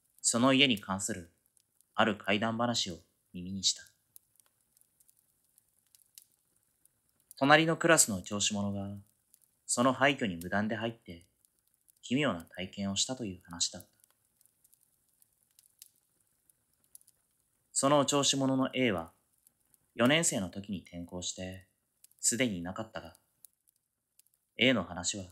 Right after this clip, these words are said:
一年後も語られることになった。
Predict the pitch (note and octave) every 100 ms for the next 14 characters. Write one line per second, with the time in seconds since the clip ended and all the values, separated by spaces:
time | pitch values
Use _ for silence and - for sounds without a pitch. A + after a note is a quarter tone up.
0 | _ _ - _ _ _ _ G2 G2 A2+
1 | A#2 A#2+ B2+ G2 - F#2 F#2 G2 G#2 G2
2 | A2 A#2 F#2+ -